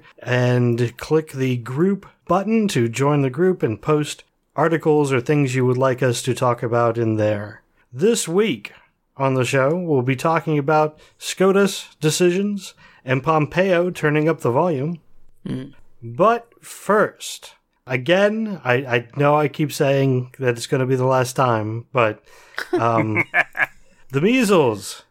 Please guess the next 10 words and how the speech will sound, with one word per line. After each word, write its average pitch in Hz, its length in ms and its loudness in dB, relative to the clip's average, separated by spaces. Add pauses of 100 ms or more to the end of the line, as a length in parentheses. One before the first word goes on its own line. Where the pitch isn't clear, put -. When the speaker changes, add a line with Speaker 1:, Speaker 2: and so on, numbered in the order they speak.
(120)
Speaker 1:
Basically, 202 520 2
I 147 80 2
want 151 260 0
to 131 220 0
kinda, 143 420 0 (340)
measles 170 460 2
is 135 100 -2
still 151 200 0
going 127 280 2
on, 107 300 0